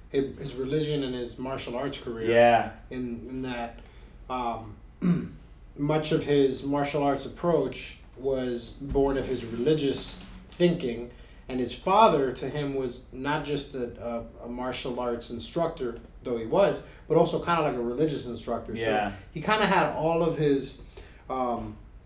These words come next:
Speaker 1: role models wrapped up into one person, and it also
Speaker 2: Right.
Speaker 1: happened to be his biological father. If his
Speaker 2: Right.
Speaker 1: father was none of those things, if his father wasn't his religious instructor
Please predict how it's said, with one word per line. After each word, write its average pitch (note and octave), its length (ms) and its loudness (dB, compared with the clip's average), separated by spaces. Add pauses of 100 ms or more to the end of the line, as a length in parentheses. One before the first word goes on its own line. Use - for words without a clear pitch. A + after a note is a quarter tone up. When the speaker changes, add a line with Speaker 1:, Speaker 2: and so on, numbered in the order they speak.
(420)
Speaker 1:
role D3 240 6
models B2+ 360 2
wrapped C3 280 -2
up C3+ 120 -4
into A#2 120 -4
one A2 300 -4
person, C#3 340 -2
and C3+ 180 -2
it C#3+ 60 4
also D#3 200 8
Speaker 2:
Right. C#3+ 100 2
Speaker 1:
happened C#3 200 -2
to A#2+ 40 -4
be C3+ 120 -2
his A#2+ 100 0
biological A#2 580 -2
father. C3 380 0
If B2 160 -6
his E3 180 -2
Speaker 2:
Right. D3+ 80 2
Speaker 1:
father F#3+ 280 8
was C#3 140 0
none D3+ 360 2
of F3+ 100 4
those B2+ 220 -2
things, A#2+ 260 -6
if A#2+ 80 -4
his C3 100 -6
father C#3+ 260 2
wasn't F3 340 6
his D#3 120 4
religious D3+ 440 0
instructor C#3 560 0